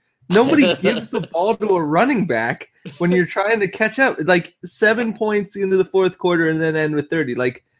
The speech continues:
Speaker 1: that doesn't happen. It's just a cl-, <laughs> classic fantasy football nonsense.
Speaker 2: Oh.
Speaker 1: And so just, um,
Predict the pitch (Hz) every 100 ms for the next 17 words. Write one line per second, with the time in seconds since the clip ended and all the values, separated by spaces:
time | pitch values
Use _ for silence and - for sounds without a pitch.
0 | _ 185 180 240 247 185 220 233 110 101
1 | 127 - - - 170 - _ 180 139 -
2 | - - _ 160 185 165 143 160 156 143
3 | 139 135 127 120 113 107 110 - 87 -
4 | - _ 165 147 147 123 127 - 131 127
5 | 147 - 151 139 143